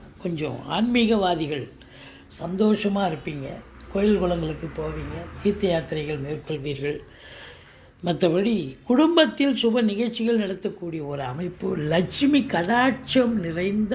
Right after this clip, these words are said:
ஒரு வாரம் அப்படின்னே சொல்லலாம். உங்க சொல்லுக்கும் செயலுக்கும் மதிப்பு, மரியாதை, கௌரவம், புகழ், அந்தஸ்து கண்டிப்பா கிடைக்கும். மூணாம் இடம் முயற்சி ஸ்தானத்தை குரு பார்க்கிறார். எடுக்கின்ற முயற்சிகள் பெரிய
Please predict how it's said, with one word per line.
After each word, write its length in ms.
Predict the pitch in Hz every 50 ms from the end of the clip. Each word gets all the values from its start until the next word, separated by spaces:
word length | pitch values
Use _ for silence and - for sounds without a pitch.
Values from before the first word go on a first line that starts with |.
| 247 208
ஒரு 240 | 160 151 156 160 170 160 143
வாரம் 520 | 127 131 131 135 139 139 143 147 143 -
அப்படின்னே 440 | 131 123 113 131 127 123 127 139 139 -
சொல்லலாம். 440 | - - - - - - - - - - - - - - - - - - - - - - - - - - - - - - - - - - - -
உங்க 300 | - 254 262 269 254 262 247
சொல்லுக்கும் 680 | - - 269 285 320 330 349 359 359 - 349 330 311 254
செயலுக்கும் 680 | 220 277 262 285 311 320 320 247 220 - 311 311 302
மதிப்பு, 480 | 254 233 247 294 320 311 - - 330 330 311
மரியாதை, 680 | 285 254 233 240 240 247 240 226 226 208 240 247 247 202 175 165
கௌரவம், 600 | 190 202 220 240 254 262 254 226 233 247 233 226
புகழ், 320 | - 208 196 208 226 226 220
அந்தஸ்து 560 | 185 170 175 180 185 208 202 - - - 202 196
கண்டிப்பா 560 | - - 135 139 151 160 175 156 - - 160 156
கிடைக்கும். 420 | 143 - - 123 123 - - - - - - - - - - - - - - - - - - - - - - - - -
மூணாம் 460 | 226 262 311 349 359 349 339 339 330
இடம் 260 | 320 285 294 294 294 269
முயற்சி 440 | 233 233 254 294 311 220 - - 320 302
ஸ்தானத்தை 640 | 262 - - 269 247 240 226 220 220 220 - 254 247 196
குரு 240 | 175 190 214 233 233 -
பார்க்கிறார். 600 | - 180 175 185 175 - - 170 165 175 175 175 -
எடுக்கின்ற 680 | 156 165 180 208 269 226 - - 269 254 220 240 240
முயற்சிகள் 840 | 220 180 170 180 208 233 247 214 240 - - 269 226 220 240 233 233
பெரிய 400 | - - - 165 165 190 214 220